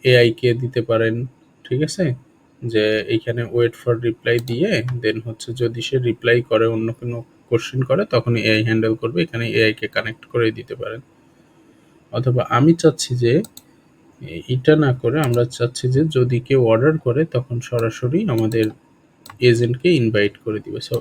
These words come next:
এইখান থেকে just আমরা এইখানে এই এজেন্টকে ইনভাইটে ক্লিক করে দিব। So, অর্ডারটা কনফার্ম হওয়ার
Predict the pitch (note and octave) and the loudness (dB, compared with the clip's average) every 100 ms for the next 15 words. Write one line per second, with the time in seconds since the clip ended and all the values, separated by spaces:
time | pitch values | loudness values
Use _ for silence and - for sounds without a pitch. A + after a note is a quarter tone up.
0 | - B2+ C#3+ C#3+ C#3 - E3 A2+ - A#2+ | -2 -4 -2 -6 -6 -2 -2 -2 -4 -6
1 | A2+ A#2+ F#3+ - _ _ _ _ _ _ | -2 -2 -2 -4 _ _ _ _ _ _
2 | _ - A#2 - A#2 C3 G3+ C#4+ _ _ | _ -12 -10 -8 -4 -2 -2 -4 _ _
3 | _ - - A#2 - A#2+ A#2 A2+ E3 A3 | _ -20 -10 -10 -2 0 0 -2 0 0
4 | D3 A2+ A2 - - A2+ - - A2 - | 2 2 2 2 0 -2 -2 -2 -2 -2
5 | A2+ G#2 A2 A2 C3 B2 B2 B2+ _ - | -2 -2 -2 -8 -4 2 2 0 _ -20
6 | _ _ _ B2 C3 D#3+ E3+ E3 D3 C3 | _ _ _ -2 0 2 0 2 0 0
7 | D3 C3 C3+ C3+ | 0 2 2 2